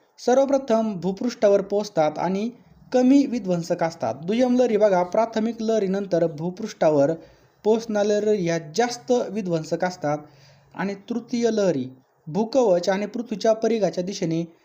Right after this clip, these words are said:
प्रवास करतात आणि अतिशय बघा विनाशकारी असतात बघा. हे प्राथमिक, द्वितीय आणि तृतीय लहरीचं या ठिकाणी आपल्याला अभ्यास करणं खूप गरजेचं आहे.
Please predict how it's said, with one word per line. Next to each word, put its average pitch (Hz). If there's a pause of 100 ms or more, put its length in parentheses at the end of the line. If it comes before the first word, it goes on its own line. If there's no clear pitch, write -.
(160)
प्रवास 240
करतात 180
आणि 196 (100)
अतिशय 240
बघा 214
विनाशकारी 220
असतात 180
बघा. 127 (500)
हे 170
प्राथमिक, 208
द्वितीय 208 (100)
आणि 190 (100)
तृतीय 196
लहरीचं 180
या 170
ठिकाणी 160
आपल्याला 165
अभ्यास 151
करणं 165
खूप 151
गरजेचं 143
आहे. 120